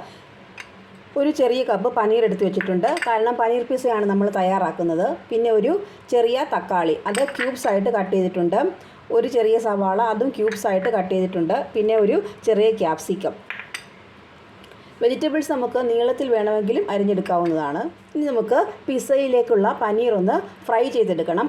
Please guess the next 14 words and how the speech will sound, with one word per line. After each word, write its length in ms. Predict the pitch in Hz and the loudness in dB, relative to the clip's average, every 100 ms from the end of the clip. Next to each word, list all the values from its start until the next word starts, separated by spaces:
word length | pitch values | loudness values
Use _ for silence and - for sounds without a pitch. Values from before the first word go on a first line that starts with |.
| 214 | -2
അതിനായിട്ട് 360 | 214 214 202 202 | -2 0 0 0
നമുക്ക് 220 | 202 202 214 | 0 2 2
ഒരു 120 | 233 220 | 2 0
മസാല 340 | 214 240 254 247 | -2 0 0 0
തയ്യാറാക്കേണ്ടതാണ്. 840 | 196 190 180 175 156 156 135 156 - - 320 | 0 0 -2 -4 -6 -6 -8 -10 -16 -10 -4
ഒരു 80 | 330 | -2
പാത്രത്തിലേക്ക് 640 | 269 226 214 214 202 196 269 - - 240 | -2 -2 -2 -2 -2 0 -2 -4 -8 -6
നമുക്ക് 240 | 247 247 254 | -2 0 0
രണ്ട് 260 | 240 240 269 - | 0 -2 -4 -4
ടീസ്പൂൺ 420 | 202 214 196 220 392 - - 254 | -4 -4 -2 0 0 -4 -10 -2
മുളക് 280 | 233 254 220 | 0 2 0
പൊടി 160 | 202 233 | 0 -2
ഇട്ട് 100 | 185 170 | -2 -4
കൊടുക്കാം. 280 | 151 143 | -4 -8